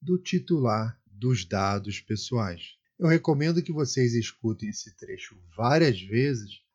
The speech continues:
até que esse conceito fique impregnado em você, porque ele é todo quebrado em vários detalhes, como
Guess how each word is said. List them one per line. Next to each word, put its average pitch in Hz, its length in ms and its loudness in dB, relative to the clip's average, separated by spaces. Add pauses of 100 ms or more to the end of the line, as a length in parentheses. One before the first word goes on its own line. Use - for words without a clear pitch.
(100)
até 175 340 2
que - 380 -4 (100)
esse 160 300 -4
conceito 127 720 -4
fique 127 540 -10
impregnado 127 960 -6
em 117 40 -4
você, 117 460 -10 (180)
porque 147 240 -6
ele 190 140 6
é 180 60 0
todo 170 340 2
quebrado 139 640 0 (240)
em 151 140 -6
vários 127 380 2
detalhes, 131 680 -4 (160)
como 123 580 0